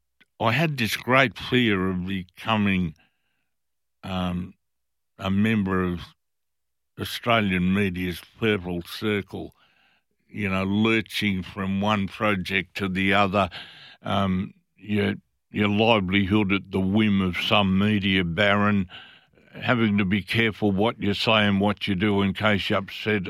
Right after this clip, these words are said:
a sponsor and cost the company a couple of million dollars. Um, so I just left, and I, I, I don't want to overstate this,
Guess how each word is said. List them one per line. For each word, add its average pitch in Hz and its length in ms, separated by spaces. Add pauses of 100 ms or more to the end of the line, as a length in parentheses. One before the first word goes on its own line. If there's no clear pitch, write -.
(160)
a - 120
sponsor 107 720
and 95 280
cost - 380
the 101 80
company 98 480
a 90 80
couple 107 320
of 101 60
million 98 420
dollars. 107 400 (720)
Um, 123 480 (1000)
so 131 200
I 170 80
just 117 340
left, 123 460
and 123 240
I, 139 240 (140)
I, 170 340 (1160)
I 147 160
don't 110 100
want 80 140
to 80 80
overstate - 1400
this, 92 300